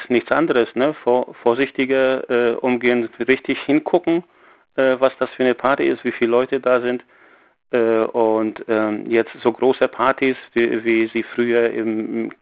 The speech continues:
Cut Hamburg oder so stattgefunden haben, ähm, das ist nichts für uns. Also wir, wir haben das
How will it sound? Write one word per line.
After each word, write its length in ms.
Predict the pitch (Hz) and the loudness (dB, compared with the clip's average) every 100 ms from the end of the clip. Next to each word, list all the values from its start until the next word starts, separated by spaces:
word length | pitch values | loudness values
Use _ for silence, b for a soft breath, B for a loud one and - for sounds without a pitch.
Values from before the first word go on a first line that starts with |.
| _ - - - | _ -18 -18 -8
Cut 320 | - 127 - | -2 -2 -2
Hamburg 400 | 120 123 120 113 | -2 0 0 -2
oder 180 | 117 120 | 0 -2
so 160 | 123 113 | -2 -2
stattgefunden 640 | - 123 - - 120 110 | 0 -2 -2 -2 0 0
haben, 180 | 117 123 B B B B | -2 -2 B B B B
ähm, 280 | 117 117 120 | 0 0 0
das 120 | 120 120 | -2 0
ist 100 | 123 - | -2 -2
nichts 280 | 123 117 - | -2 -2 -4
für 140 | - 110 | -2 0
uns. 240 | 107 110 | -2 -6
Also 240 | 117 117 113 | -6 -4 0
wir, 320 | 120 120 120 | 0 0 -2
wir 80 | 113 | -2
haben 140 | 117 | 0
das 120 | 110 | -2